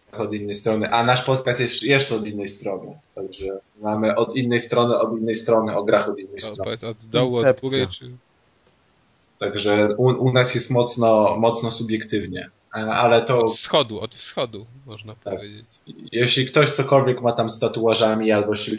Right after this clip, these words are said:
Speaker 1: by chciał interesować, to m-, może sobie przeczytać, pooglądać zdjęcia, także zobaczyć. Nie wiem, podyskutować w komentarzach, bo jeśli by ktoś chciał tam podyskutować o tatuażu, to też bym się chętnie pokłócił, bo ostatnio, <laughs> bo ostatnio jest atmosfera, także do kłótni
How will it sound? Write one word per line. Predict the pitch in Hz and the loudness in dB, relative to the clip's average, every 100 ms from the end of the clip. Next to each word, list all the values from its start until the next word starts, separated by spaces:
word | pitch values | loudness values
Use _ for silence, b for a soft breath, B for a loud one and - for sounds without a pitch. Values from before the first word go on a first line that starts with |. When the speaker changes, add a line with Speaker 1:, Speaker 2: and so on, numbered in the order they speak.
| 107 | -8
Speaker 1:
by | 104 | -14
chciał | - 107 | -2 0
interesować, | 101 110 104 104 110 101 - | 0 -2 -2 0 0 0 -2
to | |
m-, | 101 104 113 113 | -6 -2 0 2
może | 120 120 | 2 2
sobie | 113 113 107 | 0 -4 -6
przeczytać, | - 120 147 139 131 | -6 -2 2 2 2
pooglądać | - 107 107 107 101 - | 0 2 2 2 0 -2
zdjęcia, | - 113 110 - 101 | 0 0 0 -4 -4
także | 104 101 101 | -4 -4 -6
zobaczyć. | 95 98 101 98 - - | -4 2 4 4 0 0
Nie | 117 | 2
wiem, | 110 | 2
podyskutować | 117 - - 127 120 110 | -2 -4 -4 4 4 4
w | |
komentarzach, | - 120 117 139 135 113 | 0 0 2 2 2 2
bo | 107 | 0
jeśli | 104 113 | -2 -6
by | 104 - | -12 -10
ktoś | 107 104 | -8 -4
chciał | 110 110 | -4 -2
tam | 110 | -2
podyskutować | 107 107 107 - - 117 - | -2 -4 -4 -4 2 2 2
o | |
tatuażu, | 110 107 113 113 117 | -2 0 4 4 2
to | 113 | -2
też | 131 123 | -2 0
bym | 127 | -2
się | 127 | -2
chętnie | 127 123 123 | -2 -2 -4
pokłócił, | 120 117 123 120 127 117 - B B B B B B - | -6 -6 -6 -2 0 0 -4 B B B B B B -4
bo | 113 | 0
ostatnio, | 110 - 113 104 113 107 - | 0 2 2 2 0 0 0
<laughs> | 110 | 2
bo | |
ostatnio | 110 - 117 113 110 | 0 4 2 4 2
jest | 110 | 2
atmosfera, | 107 107 110 - 113 107 | 0 -2 -2 4 4 4
także | 107 101 107 | 0 -4 -4
do | 110 | -4
kłótni | - 123 113 113 | -2 -2 -2 -2